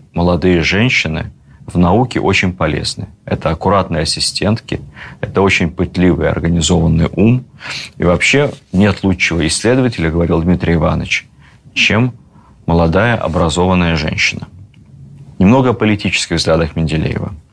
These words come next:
Самое известное и самое скандальное, то, что Менделеев был членом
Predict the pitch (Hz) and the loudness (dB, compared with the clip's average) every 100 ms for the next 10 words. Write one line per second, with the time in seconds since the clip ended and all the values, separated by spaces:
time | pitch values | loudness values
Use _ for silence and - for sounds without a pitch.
0 | _ _ - - - 117 104 85 82 78 | _ _ -18 -6 0 2 4 2 0 0
1 | 101 143 - 143 - - 87 82 78 - | 0 0 0 -2 -2 0 0 0 -2 -2
2 | 80 73 78 82 120 135 101 - 120 110 | -2 -2 0 0 -2 0 -2 2 2 4
3 | 92 98 131 127 113 - 87 101 110 110 | 4 2 2 2 0 0 0 2 2 0